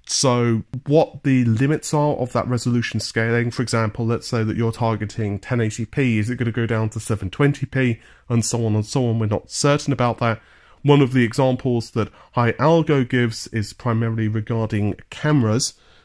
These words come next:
because if you are running a camera, typically it's kind of like there's gonna be a little bit of blurring and stuff, motion blur, so you're gonna be less sensitive to drops in resolution.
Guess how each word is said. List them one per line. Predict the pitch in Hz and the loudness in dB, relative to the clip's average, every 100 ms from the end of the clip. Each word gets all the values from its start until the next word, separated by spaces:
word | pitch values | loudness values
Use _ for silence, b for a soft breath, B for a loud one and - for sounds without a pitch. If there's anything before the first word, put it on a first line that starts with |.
| b | b
because | 131 113 123 110 - | 0 2 2 0 -2
if | 123 | -4
you | 151 127 | 0 2
are | 123 117 | 2 0
running | 120 113 104 | 0 -2 -2
a | |
camera, | - - 127 123 | -4 -2 0 0
typically | 113 - 123 117 127 | 0 -2 -6 -4 -4
it's | 104 - | -4 -6
kind | - 131 123 | -6 -2 0
of | 117 - | -2 -4
like | 107 101 - | -4 -4 -4
there's | 113 104 | -6 -4
gonna | 120 110 | -4 -2
be | 113 | 0
a | |
little | 110 110 | 0 0
bit | 101 101 | 0 -2
of | 92 - | -4 -4
blurring | 110 107 104 101 | 0 0 0 0
and | 101 | -2
stuff, | - 104 - | -4 -6 -4
motion | 101 104 113 | -2 -2 -2
blur, | 104 104 98 | -2 -2 -2
so | 104 104 98 - b b - | -2 -2 -2 -6 b b 0
you're | 143 | 2
gonna | 139 139 | 2 2
be | 123 | 2
less | 113 117 113 | 2 0 -2
sensitive | - 120 - 113 117 104 | -2 -2 -2 -4 -4 -4
to | - 104 | -4 -4
drops | 101 117 - - | 0 0 -2 -2
in | 110 | -2
resolution. | 104 104 101 107 110 104 82 | -2 -2 0 0 0 0 -2